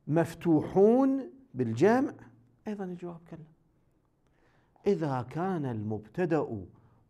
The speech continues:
مفردا مذكراً، فالخبر أيضًا يكون مفردا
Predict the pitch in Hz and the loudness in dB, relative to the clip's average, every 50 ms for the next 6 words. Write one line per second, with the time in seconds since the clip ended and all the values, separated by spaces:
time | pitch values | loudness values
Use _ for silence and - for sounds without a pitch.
0 | _ - 117 123 147 208 220 220 - 226 220 233 220 175 208 208 202 190 180 180 | _ -6 -2 2 2 2 2 2 -4 -2 0 2 4 4 4 4 4 4 2 2
1 | 175 170 151 208 202 196 - - - 139 127 127 127 131 143 151 180 202 - - | 2 4 4 4 2 2 0 -2 0 2 2 2 2 0 0 -4 -6 -10 -14 -18
2 | - _ - _ _ _ _ _ _ _ _ - 170 160 147 135 - - 226 240 | -20 _ -20 _ _ _ _ _ _ _ _ 0 0 2 2 0 0 0 0 4
3 | 208 226 208 180 165 - 151 151 151 135 139 135 131 127 127 123 120 - 190 202 | 6 8 8 8 6 6 6 2 2 2 2 0 0 0 0 0 -2 0 2 4
4 | 175 147 131 120 113 117 147 180 175 196 208 208 202 214 247 269 370 339 | 4 4 4 2 0 2 0 0 0 2 2 2 4 4 2 0 -2 -6